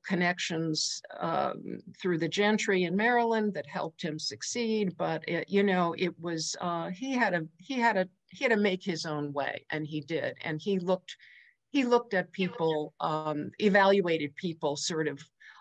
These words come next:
on their guts and their courage and their ability to navigate in the world. And I think that's, there was a little bit of a mirror there when he looked at Yarrow and saw what, what he had navigated and was able to do. So I think there was a common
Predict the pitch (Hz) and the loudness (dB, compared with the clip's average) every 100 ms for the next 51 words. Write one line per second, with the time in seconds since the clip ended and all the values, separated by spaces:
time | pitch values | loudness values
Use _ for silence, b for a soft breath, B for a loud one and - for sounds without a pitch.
0 | - 180 175 143 147 143 139 - 151 139 | -2 0 2 0 2 0 0 -2 -2 -2
1 | 143 147 170 160 147 143 143 - 147 147 | -4 -2 0 2 2 0 -6 -4 -2 -2
2 | 147 143 143 160 160 147 143 139 147 147 | -2 -2 -2 0 2 0 -2 -2 -2 -2
3 | 147 131 143 131 139 131 127 139 135 123 | -4 -6 -6 -6 -8 -8 -2 0 0 -2
4 | 120 - 139 143 147 139 139 - 139 - | -4 -8 -4 -4 -4 -10 -6 -4 -4 -2
5 | - - - 156 139 151 151 143 156 147 | -2 -2 -2 -4 -2 -6 -4 -2 -2 -2
6 | 156 151 139 135 139 147 143 139 - - | 0 -2 -2 -2 0 0 0 -2 -6 -10
7 | 82 73 120 139 135 123 - - - 143 | -12 -10 -12 -12 -10 -10 -12 -14 -8 -6
8 | - - - - 117 - 123 110 - - | -6 -6 -8 -10 -10 -6 -6 -6 -10 -12
9 | _ - - _ b b - 196 165 143 | _ -16 -16 _ b b 2 4 6 4
10 | 139 151 139 131 143 131 123 - 123 135 | 2 0 0 -2 -6 -8 -8 -12 -12 -10
11 | 143 139 127 127 - - 123 - - - | -6 -6 -6 -10 -14 -14 -16 -16 -16 -16
12 | - - 120 131 160 180 170 160 147 139 | -14 -10 -6 -6 -4 -4 -2 -2 -2 -4
13 | - - - 156 143 139 - | -8 -12 -12 -6 -4 -4 -8